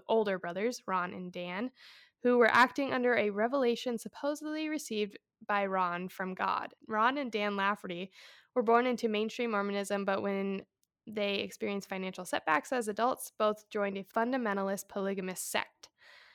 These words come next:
Because Brenda argued against the authoritarian belief system, urging Ron and Dan's wives to resist as well, Ron and Dan felt free to remove her. The brothers have been excommunicated from their splinter sect and are serving life sentences in prison, but neither have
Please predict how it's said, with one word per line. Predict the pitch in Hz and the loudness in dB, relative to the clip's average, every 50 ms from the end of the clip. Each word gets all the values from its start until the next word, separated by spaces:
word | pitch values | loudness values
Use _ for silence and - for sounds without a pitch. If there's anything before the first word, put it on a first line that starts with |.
| _ _ - | _ _ -2
Because | - 214 208 214 208 196 | 0 4 6 4 4 4
Brenda | 208 208 202 202 196 196 202 | 4 2 2 2 2 2 2
argued | - - 196 196 202 202 196 196 190 | 4 2 2 2 0 0 0 0 -2
against | 190 190 190 185 185 - | -2 -2 -4 -6 -6 -4
the | - 202 190 | -2 -2 -2
authoritarian | 185 - - 190 190 190 190 - - 202 196 190 190 185 185 180 | -2 -2 -2 -2 -2 -2 -4 -6 -6 -6 -4 -4 -4 -6 -8 -8
belief | 175 170 190 254 294 277 - | -8 -6 -4 -4 -4 -6 -6
system, | - - 285 247 - - 269 269 269 | -8 -8 -6 -6 -4 -2 -2 -2 0
urging | - - 214 202 196 190 190 | 0 -2 -2 -2 -2 -2 -2
Ron | 196 185 185 190 | 0 0 0 0
and | 190 190 | -2 -2
Dan's | 190 180 180 185 190 | -4 -4 -4 -6 -4
wives | 202 190 180 185 180 - | -4 -4 -4 -4 -4 -8
to | - 196 | -8 -8
resist | 185 185 185 202 202 196 - - | -8 -6 -4 -2 -2 -2 -4 -6
as | - 180 - - | -8 -8 -10 -6
well, | 214 220 233 240 240 240 240 | 0 2 4 6 6 6 4
Ron | 226 214 202 208 214 | 4 2 2 2 2
and | 208 202 | 0 -2
Dan | 190 190 190 196 | -4 -4 -6 -4
felt | - 196 190 190 | -4 -6 -6 -6
free | - - 196 190 196 | -8 -10 -8 -8 -8
to | 190 - 190 | -8 -10 -12
remove | 180 175 175 170 185 247 311 349 349 - - - | -10 -10 -8 -4 -2 0 0 0 0 -2 -6 -6
her. | 170 170 156 170 214 240 _ _ _ _ _ _ _ _ - - _ _ _ - | -4 -2 -2 -2 -4 -4 _ _ _ _ _ _ _ _ -20 -20 _ _ _ -6
The | 226 220 | -4 2
brothers | 214 233 233 226 233 233 226 226 220 - | 4 6 6 6 6 6 4 4 2 2
have | - 214 208 202 202 202 196 202 226 - - 214 208 | 2 4 4 6 6 4 2 0 -6 -16 -14 -8 -4
been | 214 202 202 | -2 -2 0
excommunicated | - 196 - - - - 202 190 196 196 190 - 208 196 190 196 190 - | -2 -4 -6 -8 -8 -6 -4 -4 -4 -6 -6 -6 -6 -4 -2 -2 -4 -4
from | - 185 180 | -6 -6 -6
their | 185 180 180 | -4 -6 -8
splinter | - - - 190 180 196 190 | -8 -6 -8 -6 -6 -6 -8
sect | - - 220 220 208 - | -6 -2 -2 -2 -4 -4
and | 202 190 | -6 -6
are | 185 190 - | -6 -6 -6
serving | - 233 226 240 233 220 | -4 -4 -2 -2 -2 -2
life | 214 208 - | -4 -4 -6
sentences | - 190 185 170 - - - - 185 170 | -6 -10 -10 -10 -12 -16 -16 -14 -14 -14
in | 156 180 175 | -14 -16 -14
prison, | - - 254 240 190 165 165 175 175 180 | -8 -4 -4 -4 -4 -4 -6 -8 -8 -8
but | - 185 202 | -8 -6 -2
neither | 202 196 202 196 202 202 | 0 0 2 2 0 0
have | 196 202 185 | -2 -4 -6